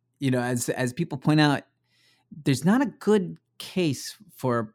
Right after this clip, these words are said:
private, I mean, if you're a private equity company, you would have to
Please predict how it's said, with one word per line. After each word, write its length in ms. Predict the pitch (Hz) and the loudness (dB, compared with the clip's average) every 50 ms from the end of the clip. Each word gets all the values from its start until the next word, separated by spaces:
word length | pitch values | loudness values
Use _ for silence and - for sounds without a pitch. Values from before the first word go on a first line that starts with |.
| _ _ | _ _
private, 280 | - - 135 127 120 - - | -4 -2 -2 0 0 0 2
I 80 | 143 | 4
mean, 240 | 139 151 151 143 131 - - - - - - _ - | 4 6 6 4 2 0 -6 -20 -20 -20 -20 _ -4
if 160 | - 131 - | -4 -2 2
you're 160 | 180 202 214 202 | 4 4 4 4
a 40 | |
private 280 | 156 160 165 165 160 151 | 2 2 2 4 4 4
equity 260 | 147 139 - 135 127 | 2 2 2 0 0
company, 280 | 123 131 117 113 117 117 | 2 2 2 2 4 2
you 260 | 113 107 117 135 147 | 2 2 4 4 6
would 160 | 151 156 156 135 | 6 6 6 6
have 380 | 135 131 127 131 127 123 - - | 4 4 4 2 2 0 -4 -6
to 520 | - 123 120 117 113 110 107 107 107 104 | -2 0 0 2 2 2 0 0 -2 -4